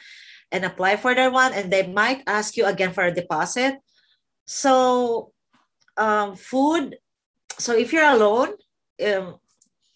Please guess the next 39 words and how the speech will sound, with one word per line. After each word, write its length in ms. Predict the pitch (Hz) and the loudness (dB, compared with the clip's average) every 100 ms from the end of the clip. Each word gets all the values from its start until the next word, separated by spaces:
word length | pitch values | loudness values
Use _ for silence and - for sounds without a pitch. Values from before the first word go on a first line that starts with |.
| - - | -20 -10
maybe 460 | 190 220 233 285 | -2 -2 2 0
monthly, 380 | 240 240 247 262 | 2 -2 0 -2
yeah. 420 | 240 226 190 - - _ _ - | 0 0 0 -4 -14 _ _ -4
If 180 | 208 | -4
you're 380 | 214 214 196 - | 0 2 2 -2
on 160 | 180 202 | -8 -8
a 60 | 196 | -2
diet, 560 | 170 165 180 254 277 | 0 2 0 -2 -4
maybe 460 | 196 196 185 180 - _ | -4 -4 -4 -8 -10 _
<laughs> 640 | 165 - - - _ _ | -18 -16 -16 -16 _ _
two 140 | - 233 | -4 0
hundred 240 | 208 202 | 2 2
dollars 540 | 190 190 208 226 220 220 | 4 2 2 0 -2 -2
or, 240 | 202 196 - - - | -2 -4 -8 -12 -4
you 100 | 277 | 2
know, 360 | 262 240 240 233 - - - | 2 2 0 -4 -12 -8 -2
it's 180 | 269 | 0
up 200 | - 269 | 2 2
to 100 | 269 | 2
you. 400 | 233 226 220 170 170 - - _ _ _ | 0 2 -2 -2 -6 -20 -20 _ _ _
Uh, 300 | - 196 185 | -2 0 2
I 180 | - 220 | 2 2
don't 160 | 226 220 | 2 2
know 220 | 233 233 | 2 0
how 240 | 247 220 | 0 0
much 320 | 220 214 214 | 2 0 0
you, 140 | 226 190 | -4 -2
you 180 | 185 208 | -2 -2
know, 120 | 196 | -2
you 180 | 185 190 | -2 -6
eat, 400 | 190 185 220 - _ _ | -8 -8 -8 -10 _ _
'cause 460 | - 196 185 185 - - _ _ _ _ _ _ _ | -2 0 0 -2 -10 -20 _ _ _ _ _ _ _
I 140 | - 214 | -2 0
could 160 | 240 | 0
just, 220 | 220 220 | 0 0
like, 180 | 220 202 - | 0 0 0
eat 180 | 202 190 | -2 0
with 220 | 185 175 | -2 0
the 320 | 170 165 - | -2 -4 -8